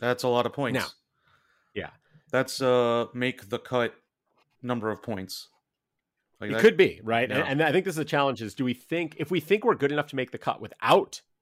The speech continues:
Speaker 2: cutting those guys, then Thomas and Kirby could both be up by the time the second snapshot happens. If not, maybe somebody's more willing to trade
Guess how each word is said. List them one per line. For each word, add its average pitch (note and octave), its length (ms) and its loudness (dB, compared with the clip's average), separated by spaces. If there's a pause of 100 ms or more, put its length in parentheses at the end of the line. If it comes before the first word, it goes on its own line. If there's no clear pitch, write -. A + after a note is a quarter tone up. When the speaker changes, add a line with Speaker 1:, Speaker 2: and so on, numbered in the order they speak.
(180)
Speaker 2:
cutting G#2+ 260 -2
those E2+ 200 -12
guys, E2 500 -12 (420)
then A#2 680 0 (600)
Thomas E3+ 460 6
and A#2 100 -6
Kirby D3+ 380 0
could A2 160 -4
both G2 240 -6
be F2 140 -10
up - 200 0
by C#3 120 2
the B2 100 -4
time B2+ 240 2
the B2+ 60 -4
second C3 300 -4
snapshot B2 500 0
happens. A2+ 520 2
If - 160 -14
not, A#2+ 380 0
maybe A#2 240 -4
somebody's G#2+ 400 -6
more G#2 180 -2
willing G2 300 -2
to F2 80 -12
trade G2 640 -4